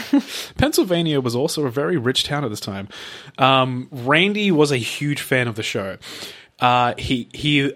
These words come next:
Speaker 2: ev-, eventually there was a character on the show who was a ghost, uh, rock star whose name was Ember McLean. She used music as a supersonic weapon to hypnotize her enemies. She had a guitar and she would play,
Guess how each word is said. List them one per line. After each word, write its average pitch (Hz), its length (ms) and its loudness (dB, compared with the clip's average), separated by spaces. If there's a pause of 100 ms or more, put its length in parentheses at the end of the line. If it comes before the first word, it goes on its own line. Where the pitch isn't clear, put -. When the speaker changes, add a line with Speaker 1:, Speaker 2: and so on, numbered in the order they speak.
(240)
Speaker 2:
ev-, 120 300 -6
eventually 180 420 2
there 180 80 0
was 139 80 0
a 123 40 -8
character - 380 0
on 151 80 -2
the 139 60 -4
show 117 600 0 (400)
who 123 80 -4
was 120 160 -2
a 110 200 0
ghost, 131 640 0 (240)
uh, 110 420 0
rock - 240 0
star 95 400 -2 (400)
whose 110 220 -8
name 117 200 -2
was 107 220 -6
Ember 113 260 -4
McLean. 98 680 -10 (840)
She - 200 0
used 156 500 2
music 151 400 0
as 139 120 0
a 123 60 -4
supersonic 147 680 -2
weapon 123 300 -2
to - 100 -6
hypnotize 120 640 -6
her 107 140 -4
enemies. 98 440 -8
She - 140 -6
had 107 80 -6
a 98 140 -4
guitar 120 560 0
and 120 100 -4
she - 80 -6
would 101 120 -8
play, 101 480 -6